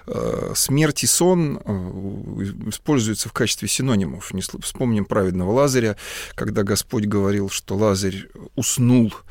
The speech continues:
вот, и потом уже, м, на слова апостолов, что если уснул, то проснется, <laughs> вот, буквально так. Он говорит, что нет, что Лазарь, м, друг наш, умер.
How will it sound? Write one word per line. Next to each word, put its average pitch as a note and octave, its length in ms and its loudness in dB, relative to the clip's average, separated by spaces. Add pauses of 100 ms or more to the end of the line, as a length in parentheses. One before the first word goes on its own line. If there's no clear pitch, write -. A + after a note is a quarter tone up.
(340)
вот, G2+ 420 -4
и G2+ 140 -2
потом A3 440 2
уже, G#2+ 420 2
м, F2+ 920 -4
на G#2+ 120 2
слова G2+ 540 4 (340)
апостолов, G2 640 0
что - 180 -2
если G2+ 680 2
уснул, B2 360 2
то A2 120 2
проснется, - 680 4 (220)
<laughs> - 220 -8
вот, - 220 -4
буквально G2+ 480 2
так. G2 220 0 (340)
Он G#2 140 0
говорит, G2+ 180 2
что - 120 0
нет, A#2+ 300 6
что - 300 -4
Лазарь, G#2 380 4
м, F#2 580 -6
друг G#2+ 240 0
наш, G#2 260 0
умер. G#2+ 340 8